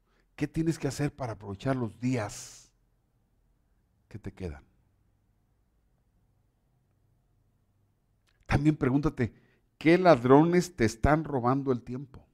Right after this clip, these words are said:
¿Qué ladrones están robando tu tiempo, tu precioso tiempo?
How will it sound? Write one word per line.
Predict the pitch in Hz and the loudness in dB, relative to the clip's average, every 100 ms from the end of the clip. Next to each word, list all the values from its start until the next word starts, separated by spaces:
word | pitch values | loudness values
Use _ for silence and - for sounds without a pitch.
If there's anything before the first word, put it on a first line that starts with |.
| _ _ _ _ _ _ _ _ _ _ _ _ _ _ _ _ _ _ _ _ _ | _ _ _ _ _ _ _ _ _ _ _ _ _ _ _ _ _ _ _ _ _
¿Qué | - 156 175 | 0 2 4
ladrones | 160 120 127 143 156 156 - | 2 2 0 0 0 -4 -8
están | 104 - 135 151 151 | -14 -6 -2 -2 -4
robando | 123 110 131 139 135 - - | -6 -2 -2 -2 -8 -16 -10
tu | 175 185 - - | -8 -8 -16 -20
tiempo, | 131 143 117 - 101 | -16 -14 -16 -18 -20
tu | 120 110 | -18 -8
precioso | 117 113 143 123 131 | -4 -4 -8 -16 -18
tiempo? | 117 92 92 - | -18 -20 -20 -20